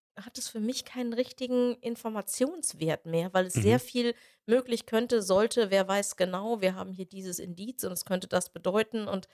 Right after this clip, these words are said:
Speaker 1: nee.
Speaker 2: Also mehr
Speaker 1: Schade.
Speaker 2: so ein Rumstochern in Motiven
Speaker 1: Weiß ich
Speaker 2: als
Speaker 1: nicht genau. Vielleicht liegt's auch an mir, vielleicht habe ich mehr erwartet.
Speaker 2: Ja,
Speaker 1: Ne? Also es
Speaker 2: okay.
Speaker 1: ist immer noch
Speaker 2: Mhm.
Speaker 1: eine großartige Produktion und ich find's gut, darauf hinzuweisen und vielleicht kommt da ja noch ein bisschen was nach oder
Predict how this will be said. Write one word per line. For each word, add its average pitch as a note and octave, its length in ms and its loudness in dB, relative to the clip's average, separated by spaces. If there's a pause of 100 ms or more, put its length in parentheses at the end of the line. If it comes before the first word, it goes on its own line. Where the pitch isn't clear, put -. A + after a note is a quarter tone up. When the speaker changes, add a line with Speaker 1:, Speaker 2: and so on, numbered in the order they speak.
(1000)
Speaker 1:
nee. F3 380 -2 (580)
Speaker 2:
Also A2+ 220 2
mehr G#2+ 100 2
Speaker 1:
Schade. G#3 440 4
Speaker 2:
so D#3 40 -8
ein - 260 -4
Rumstochern G#2+ 520 2
in G2+ 140 2
Motiven G2 600 0 (120)
Speaker 1:
Weiß C4 200 2
ich - 40 2
Speaker 2:
als C4+ 140 2
Speaker 1:
nicht G3+ 160 4
genau. A3+ 160 4
Vielleicht A3 240 4
liegt's A3+ 160 -2
auch F#3+ 100 -2
an F3 140 2
mir, B3+ 180 6
vielleicht F#3 220 0
habe E3+ 80 0
ich - 80 -8
mehr F3 120 6
erwartet. D#3 600 2 (120)
Speaker 2:
Ja, G#2+ 140 4
Speaker 1:
Ne? C#4 100 6
Also F#3+ 200 6
es G#3+ 80 4
Speaker 2:
okay. C#3 80 4
Speaker 1:
ist E2+ 80 2
immer C4+ 160 8
noch A#3 60 4
Speaker 2:
Mhm. A3+ 80 6
Speaker 1:
eine G3+ 40 6
großartige G3 440 0
Produktion A#3 520 2
und A3 80 4
ich F3+ 100 -4
find's F#3+ 240 -4
gut, A3 220 -2
darauf F3 300 4
hinzuweisen A#3 680 2
und F#3 140 -4
vielleicht E3+ 220 -2
kommt G#3 160 2
da G3 60 6
ja F3 60 4
noch E3 100 4
ein - 20 -2
bisschen E3+ 180 -2
was D#3+ 140 -2
nach F#3 320 4
oder E3+ 220 2